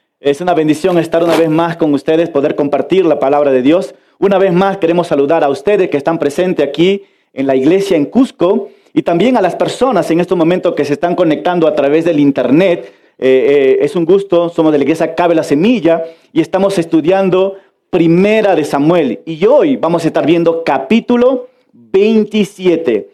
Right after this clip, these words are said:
Así que te animo a abrir tu Biblia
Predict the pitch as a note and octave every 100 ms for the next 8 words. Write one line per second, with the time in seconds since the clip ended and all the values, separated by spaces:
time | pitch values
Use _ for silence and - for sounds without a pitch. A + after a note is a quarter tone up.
0 | _ - - G3+ F3+ - E3 D#3 F3 A3+
1 | A#3 A#3+ F#3+ E3 F3+ G3 F#3+ E3+ G#3 C3+
2 | C3+ C#3